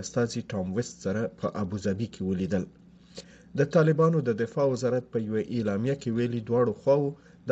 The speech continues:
افغانستان په وضعیت خبرې کړي او ملا یعقوب د امریکا استازي ته ډاډ ورکړی چې د افغانستان له خاورې به په سیمه او نورې نړۍ کې هیڅ یو هیواد ته امنیتي خطر پیښ نه شي.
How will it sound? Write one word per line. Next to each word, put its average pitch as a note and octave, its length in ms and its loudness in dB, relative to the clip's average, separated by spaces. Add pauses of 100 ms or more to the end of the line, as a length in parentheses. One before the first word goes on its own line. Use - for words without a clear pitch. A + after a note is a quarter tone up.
افغانستان C#3 560 0
په B2 60 0 (120)
وضعیت C#3 460 -2
خبرې C#3 380 2
کړي F3 180 2 (320)
او B2+ 60 4 (140)
ملا A2+ 260 4
یعقوب A2+ 380 2
د A#2+ 60 2 (100)
امریکا G#2+ 280 -2 (200)
استازي G#2 480 -2
ته A2 40 2 (100)
ډاډ C3 200 4
ورکړی A#2 360 2 (320)
چې - 100 -6
د A#2+ 140 0
افغانستان A2 500 -2 (100)
له G#2 120 -2
خاورې G#2 340 2
به F#2+ 80 0 (280)
په A#2+ 80 2 (140)
سیمه F#3+ 280 2 (200)
او D3+ 80 2 (100)
نورې B2+ 280 0
نړۍ G#2+ 240 0
کې A2 160 -6
هیڅ F#3+ 140 0 (140)
یو G#2+ 160 2
هیواد F#2 360 0
ته F#2 60 -4 (200)
امنیتي F#2 440 -4
خطر E2 220 -6 (100)
پیښ F#2+ 160 -4 (120)
نه E2 120 -8
شي. G2+ 120 -4